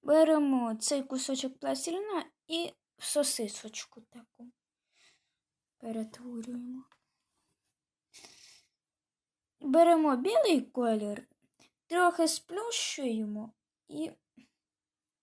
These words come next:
у нас виходить отаке.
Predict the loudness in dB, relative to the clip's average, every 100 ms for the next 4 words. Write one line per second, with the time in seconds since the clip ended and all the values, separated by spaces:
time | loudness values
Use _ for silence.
0 | _ _ _ _ _ _ _ _ _ _
1 | _ _ -12 -6 -4 -2 0 0 0 -4
2 | _ -8 -6 -6 -2 -2 0 -2 -6 -14
3 | _ _ _ _ _ _ _ _ _ -12
4 | -12 -16 _ _ _ _ -14 -6 -6 -6
5 | -12